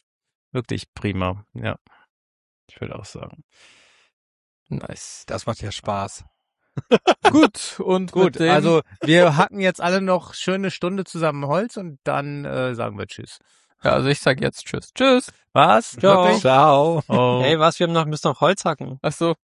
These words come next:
Speaker 2: nee, wir müssen
Speaker 1: Genau.
Speaker 2: vor allem dieses Outro, du musst dieses Outro sagen, sonst weiß die A I gar nicht, wann das Ende ist.
Speaker 1: Genau,
Speaker 4: Das ist richtig.
Speaker 1: also, ähm, ich krieg das nicht hin. Ähm,
Speaker 4: Du musst.
Speaker 1: Viel Spaß fürs Zuhören. Ach nee. <laughs> Vielen Dank fürs Zuhören.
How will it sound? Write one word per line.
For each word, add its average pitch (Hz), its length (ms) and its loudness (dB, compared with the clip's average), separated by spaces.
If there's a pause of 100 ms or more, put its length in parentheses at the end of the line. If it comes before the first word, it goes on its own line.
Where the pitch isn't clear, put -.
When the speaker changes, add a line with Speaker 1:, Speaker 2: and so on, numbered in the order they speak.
Speaker 2:
nee, 160 240 -2
wir 156 120 0
müssen 160 160 2
Speaker 1:
Genau. 151 120 -4
Speaker 2:
vor 156 100 6
allem 151 160 2
dieses 139 360 -4
Outro, 147 680 0 (200)
du 147 80 -4
musst 156 160 -2
dieses 156 240 0
Outro 156 360 2
sagen, 135 260 0
sonst 139 200 -6
weiß 139 200 0
die 147 160 -4
A 139 200 2
I 143 60 -2
gar 139 140 -4
nicht, 135 180 -10
wann 135 140 -8
das - 140 -10
Ende 135 260 -8
ist. - 240 -10 (340)
Speaker 1:
Genau, 120 140 2
Speaker 4:
Das 107 100 2
ist 95 60 0
richtig. 135 180 -2
Speaker 1:
also, 117 480 0 (560)
ähm, 107 500 -8 (160)
ich - 80 -20
krieg 104 140 -10
das - 140 -20
nicht 98 120 -12
hin. 127 140 -8 (560)
Ähm, 151 420 4
Speaker 4:
Du 139 60 -2
musst. 156 400 -2 (640)
Speaker 1:
Viel - 180 -8
Spaß 151 540 2
fürs 143 240 -8
Zuhören. 180 380 -2
Ach 107 100 -4
nee. 110 180 -4 (460)
<laughs> - 320 -2
Vielen 214 260 2
Dank 208 140 2
fürs 180 160 -4
Zuhören. 233 380 2